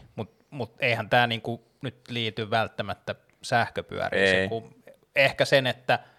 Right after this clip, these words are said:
Speaker 1: tasaisella ja sit ylämäessäkin voi olla ne nopeudet vähän kovempia.
Speaker 2: Niin, ja voihan silläkin ajaa silleen, että eihän, että jos, jos niinku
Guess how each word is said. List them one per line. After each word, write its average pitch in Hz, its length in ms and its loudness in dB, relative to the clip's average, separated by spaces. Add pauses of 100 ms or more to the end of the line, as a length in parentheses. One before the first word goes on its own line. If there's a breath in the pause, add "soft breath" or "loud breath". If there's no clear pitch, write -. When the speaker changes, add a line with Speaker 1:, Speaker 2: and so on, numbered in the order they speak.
(200 soft breath)
Speaker 1:
tasaisella 117 480 2
ja 101 60 -2
sit 107 200 -8
ylämäessäkin 101 760 -4
voi 92 140 -6
olla 95 120 -6
ne 98 120 -12
nopeudet 90 420 -10
vähän 110 180 -8
kovempia. - 480 -10
Speaker 2:
Niin, 170 100 -2 (260)
ja 139 100 -6
voihan 160 220 4
silläkin 127 420 2
ajaa 95 280 8
silleen, 78 420 -6
että - 140 -4
eihän, 98 180 -4 (180)
että - 220 -10
jos, - 280 -8 (140)
jos 92 160 -8
niinku 92 340 -8